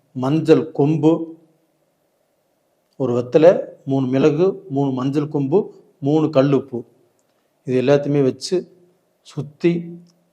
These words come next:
திங்கட்கிழமை நாள்ல, திங்கட்கிழமை நாள்ல உங்க தலையை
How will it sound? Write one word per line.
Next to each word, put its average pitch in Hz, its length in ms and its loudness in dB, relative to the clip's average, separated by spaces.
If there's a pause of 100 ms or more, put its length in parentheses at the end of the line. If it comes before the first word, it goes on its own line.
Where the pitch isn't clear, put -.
திங்கட்கிழமை 139 640 0
நாள்ல, 127 460 -2 (920)
திங்கட்கிழமை 147 640 0
நாள்ல 123 440 -2 (260)
உங்க 123 160 -8
தலையை 135 440 0